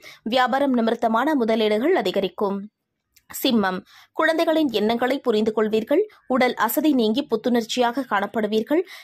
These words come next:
எதையும் சமாளிக்கும் தன்னம்பிக்கை அதிகரிக்கும். போட்டிகளில் ஈடுபட்டு வெற்றி அடைவீர்கள். கன்னி, வியாபார பணிகளில் லாபம் அதிகரிக்கும்.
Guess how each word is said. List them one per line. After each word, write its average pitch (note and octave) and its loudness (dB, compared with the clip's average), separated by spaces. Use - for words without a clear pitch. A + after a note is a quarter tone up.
எதையும் B3+ 0
சமாளிக்கும் A#3 0
தன்னம்பிக்கை B3+ 0
அதிகரிக்கும். G3+ -2
போட்டிகளில் C#4+ 2
ஈடுபட்டு A#3 -2
வெற்றி G#3+ -2
அடைவீர்கள். F#3+ -2
கன்னி, G3+ 0
வியாபார B3 0
பணிகளில் C4 0
லாபம் G#3+ 2
அதிகரிக்கும். B3 0